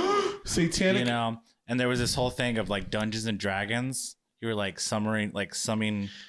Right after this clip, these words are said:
Speaker 2: these beasts, and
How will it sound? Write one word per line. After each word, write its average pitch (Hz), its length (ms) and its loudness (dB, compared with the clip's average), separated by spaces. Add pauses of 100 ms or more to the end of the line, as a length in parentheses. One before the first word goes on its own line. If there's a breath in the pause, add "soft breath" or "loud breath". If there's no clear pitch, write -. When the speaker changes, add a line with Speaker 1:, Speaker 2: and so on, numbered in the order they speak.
(640 loud breath)
Speaker 2:
these 104 200 -6
beasts, - 640 -4 (600)
and 92 440 -6